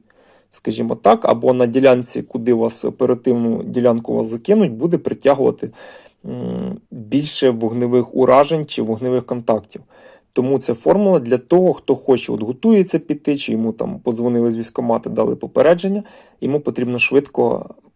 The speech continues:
себе змінити, перевести в стан воїна, от стати ярим воїном, тобто змінити себе швидко, розкрутити, в, змінити психологічно, енергетично, переналаштувати себе в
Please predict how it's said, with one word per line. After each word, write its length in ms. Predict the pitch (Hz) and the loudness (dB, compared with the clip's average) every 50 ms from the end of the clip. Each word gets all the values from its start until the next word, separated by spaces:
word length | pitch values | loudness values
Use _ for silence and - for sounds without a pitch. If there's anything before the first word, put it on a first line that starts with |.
| _ _ _ _ - | _ _ _ _ -10
себе 340 | - - - 143 127 131 123 | -6 0 0 2 4 4 2
змінити, 520 | 113 123 123 131 135 135 120 113 - 113 | 2 2 0 0 2 2 2 2 0 -4
перевести 520 | - - 123 123 127 147 180 185 - - | 0 2 4 6 6 6 6 4 2 -4
в 40 | 135 | -6
стан 360 | - - - 135 135 131 120 | -6 -4 -2 0 0 0 -2
воїна, 300 | 110 110 107 104 - 123 | 0 0 0 0 -2 -4
от 120 | 123 120 120 | -6 -8 -8
стати 720 | - - - 135 127 123 - 123 123 120 117 - - - - - - _ _ | -10 0 4 4 4 4 2 0 0 0 -2 -4 -8 -12 -14 -18 -20 _ _
ярим 440 | - 127 123 123 120 123 117 113 117 - - - - - - _ _ - | -4 2 4 4 4 4 0 -2 -4 -8 -18 -20 -20 -20 -20 _ _ -8
воїном, 500 | 123 117 131 143 165 196 202 196 165 139 | 0 4 6 8 8 6 6 4 0 0
тобто 300 | - 127 - _ 131 120 - - - | -4 -6 -4 _ -4 -4 -4 -8 -8
змінити 580 | 123 117 113 127 147 156 160 151 139 123 - | -8 -6 -2 0 2 2 6 4 4 4 2
себе 260 | 113 - 139 120 120 117 | -2 -2 -2 -2 -2 -2
швидко, 480 | - - 135 135 123 127 - - 117 | -2 2 2 2 2 2 0 -4 -2
розкрутити, 640 | 120 113 - - - 131 123 - 131 120 117 - 120 | -2 -2 -6 -6 -8 -10 -2 0 0 0 2 0 -4
в, 380 | 110 95 - - - - - - 120 - - 107 107 104 104 110 | -4 -6 -10 -18 -20 -18 -8 -2 -2 0 0 0 0 0 0 -2
змінити 600 | 117 113 110 120 131 139 143 139 127 123 - 117 - _ _ _ | -2 -2 -2 0 0 2 2 2 2 2 -2 -6 -8 _ _ _
психологічно, 960 | - - - - - - - 135 123 123 117 107 110 117 113 - - 117 113 - | -6 -4 -4 -4 -4 0 0 2 2 2 0 -2 -6 -6 -4 -4 -4 -4 -6 -4
енергетично, 800 | - 123 120 123 117 113 131 - - - 262 226 - - 120 117 | -4 0 0 0 0 0 -4 -4 0 -2 0 0 -2 -4 -6 -6
переналаштувати 920 | 113 117 127 123 123 123 120 120 120 120 - - 135 123 120 117 117 - | 0 2 2 2 2 0 0 0 0 -2 -2 -2 2 4 4 4 2 0
себе 320 | 117 - - 113 110 117 107 - - - - _ | -6 -6 -4 -2 -2 -2 -2 -2 -10 -20 -20 _
в 60 | _ | _